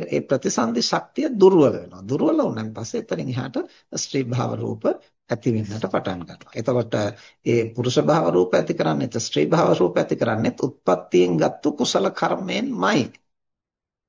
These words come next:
හැබැයි ඒ කුසල කර්මයට බලපෑම් ඇති කළ අකුසල කර්මයකින් ඒ නිසා ඒක දුර්වල වුණා. ඒ නිසා අකුසල කර්මයෙන් ස්ත්‍රී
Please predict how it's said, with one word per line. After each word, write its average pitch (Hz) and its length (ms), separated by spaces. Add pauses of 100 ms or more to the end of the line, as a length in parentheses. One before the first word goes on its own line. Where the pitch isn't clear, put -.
(140)
හැබැයි 143 480
ඒ 127 140
කුසල 165 340
කර්මයට 196 580
බලපෑම් 127 680
ඇති - 260
කළ - 300
අකුසල - 480
කර්මයකින් 120 560
ඒ 190 120
නිසා 175 220
ඒක - 100 (100)
දුර්වල 226 400
වුණා. 90 260
ඒ 117 80
නිසා 127 280
අකුසල 117 480
කර්මයෙන් 113 520
ස්ත්‍රී - 360